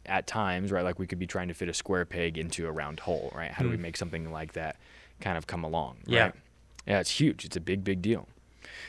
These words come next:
Speaker 1: There, and so another, uh, position, right, like, that this Bible-only counseling, uh, spot holds is this understanding that,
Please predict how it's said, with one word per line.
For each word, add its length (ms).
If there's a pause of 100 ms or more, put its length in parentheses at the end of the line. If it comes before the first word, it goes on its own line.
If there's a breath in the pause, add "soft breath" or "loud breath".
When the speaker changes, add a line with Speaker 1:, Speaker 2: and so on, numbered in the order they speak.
(120)
Speaker 1:
There, 100
and 160
so 400
another, 540
uh, 380
position, 680
right, 260
like, 180
that 100
this 340 (260)
Bible-only 420
counseling, 800 (180)
uh, 220
spot 300
holds 400 (320 loud breath)
is 140
this 140
understanding 640
that, 240